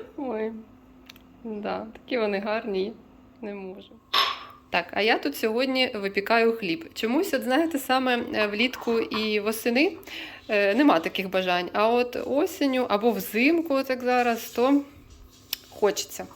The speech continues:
<laughs> Я, до речі, дуже люблю, е, сама робити хліб. Я і їсти хліб люблю, я взагалі не уявляю своє життя без хліба. Я, е, людина, хліб до всього, мабуть, і до пельменів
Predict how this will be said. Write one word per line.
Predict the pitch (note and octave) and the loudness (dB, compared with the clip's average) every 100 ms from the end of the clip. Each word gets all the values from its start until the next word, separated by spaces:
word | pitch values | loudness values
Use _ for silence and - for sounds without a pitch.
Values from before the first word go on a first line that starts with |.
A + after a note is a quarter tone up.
| - - - - | -16 -10 -10 -10
<laughs> | - - - - - | -16 -10 -6 -4 4
Я, | A#3+ | 6
до | A#3 | 6
речі, | A3 A3+ G#3+ | 2 0 -2
дуже | A3 A#3 G3 | -2 0 -2
люблю, | F#3 G3 A#3+ E4+ - - _ _ _ - | -4 -4 -2 -2 -6 -20 _ _ _ -8
е, | G3 F#3 F#3 F3+ F3+ - - - - - - - - - | -4 -4 -4 -6 -10 -16 -20 -4 -4 -4 -18 -20 -20 0
сама | A3+ G#3 - | 4 4 2
робити | - - - - | -2 -10 -12 -12
хліб. | F3 - - - - - - - - | -14 -14 -20 -16 -14 -12 -12 -14 -10
Я | - - A3+ | -8 2 4
і | A3 | 4
їсти | A#3 - - | 4 2 0
хліб | A#3 F#3+ - | -4 -6 -6
люблю, | F#3+ F3+ | -6 -2
я | G3 A3+ | 2 2
взагалі | A#3 A#3 G3+ | 4 2 0
не | F3+ | -2
уявляю | F3+ F#3 F3+ D#3+ | 0 0 0 -2
своє | E3 F#3 F#3 | -4 -6 -6
життя | F#3 - D#3 F3 | -4 -2 -2 -2
без | F#3 - | -4 -6
хліба. | A#3 C4 C#4+ B3+ | -4 0 2 2
Я, | G3 G3+ G#3 - | 2 2 0 -4
е, | G3 | -6
людина, | G3 G3 A#3 A3+ G#3+ - - - - | -6 -2 2 4 2 -2 -20 -20 -8
хліб | - A#3 C4 | 0 0 0
до | F#3+ G#3+ | -2 -2
всього, | - G#3 F3+ F#3 A#3+ - - - - A4 - | 2 4 4 4 2 2 -8 -6 -4 -4 -2
мабуть, | G#3 F#3+ A#3 - | -2 0 0 0
і | |
до | F#3+ A3 G#3+ - | 4 4 4 2
пельменів | G#3 F3+ D3+ D#3 D#3+ | 2 2 2 0 -4